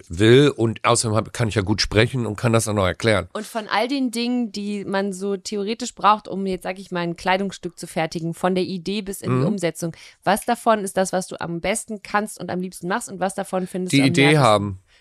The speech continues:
Speaker 2: Das ist das, <laughs> und was ist das Ätzendste?
Speaker 1: Äh, wenn ich selbst einen Knopf annähen muss.
Speaker 2: Oh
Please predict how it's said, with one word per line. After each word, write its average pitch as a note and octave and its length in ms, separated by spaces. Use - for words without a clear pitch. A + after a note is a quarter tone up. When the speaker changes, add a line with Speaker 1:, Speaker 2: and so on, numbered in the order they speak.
Speaker 2:
Das F#3 140
ist - 80
das, G3+ 140
<laughs> - 360
und G#3 80
was A3 140
ist G#3 140
das F#3+ 160
Ätzendste? B3 560
Speaker 1:
Äh, B2 240
wenn B2+ 120
ich B2 100
selbst B2+ 240
einen C3 100
Knopf C3 240
annähen G2 280
muss. B2+ 220
Speaker 2:
Oh D3+ 260